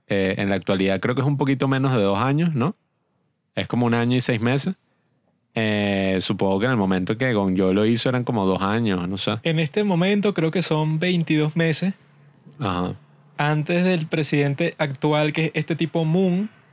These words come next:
Speaker 2: antes de eso creo que eran treinta y seis meses, no sé, una cuestión así,
Speaker 1: Por
Speaker 2: ¿qué
Speaker 1: eso.
Speaker 2: coño?
Speaker 1: <laughs> No.
Speaker 2: Los coreanos que nacieron
Speaker 1: <laughs>
Speaker 2: eso, que si en los años sesenta, setenta estaban bien jodidos, ¿no?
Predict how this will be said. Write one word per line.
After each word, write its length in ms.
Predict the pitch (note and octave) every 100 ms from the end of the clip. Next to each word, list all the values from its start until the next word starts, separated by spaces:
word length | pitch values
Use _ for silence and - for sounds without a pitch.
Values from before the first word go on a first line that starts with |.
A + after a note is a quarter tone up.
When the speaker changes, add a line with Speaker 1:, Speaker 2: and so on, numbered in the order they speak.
| _
Speaker 2:
antes 280 | D3 C#3 E3
de 140 | D#3+
eso 260 | D3 E3+ D3+
creo 180 | D#3+ E3
que 100 | E3
eran 200 | D3 D#3
treinta 320 | - F3 D3+
y 40 | C3+
seis 200 | C#3+ C#3+
meses, 320 | D3+ C3+ B2+
no 80 | B2+
sé, 120 | C#3+
una 360 | C3 C3+ D3 C#3+
cuestión 320 | D3 - C#3
así, 160 | C3+
Speaker 1:
Por 120 | C3 G#2
Speaker 2:
¿qué 80 |
Speaker 1:
eso. 120 | G2+ C#3+
Speaker 2:
coño? 240 | C#3 C3 - _ -
Speaker 1:
<laughs> 800 | - C3+ F3 A#2 B2 F#2+ A2+
No. 380 | A#2+ A2 G2+ F#2+ - _ - -
Speaker 2:
Los 320 | D#3 D#3+ D3+
coreanos 400 | D#3+ D3 C#3+ D#3+
que 100 | G3
nacieron 440 | E3+ C#3+ D3+ D#3+ E3+
Speaker 1:
<laughs> 0 |
Speaker 2:
eso, 200 | D#3+ D#3
que 80 |
si 120 | C#3+ D3
en 60 |
los 100 | C#3+
años 560 | C#3 C#3 D#3+ E3+ E3 D3+
sesenta, 520 | C#3+ - D#3 E3+ D#3
setenta 460 | D3 C#3+ D3+ D#3+ D#3
estaban 460 | - D3 D3 D3+
bien 200 | D#3+ E3
jodidos, 380 | D#3+ D#3 C#3+ C3
¿no? 140 | D3+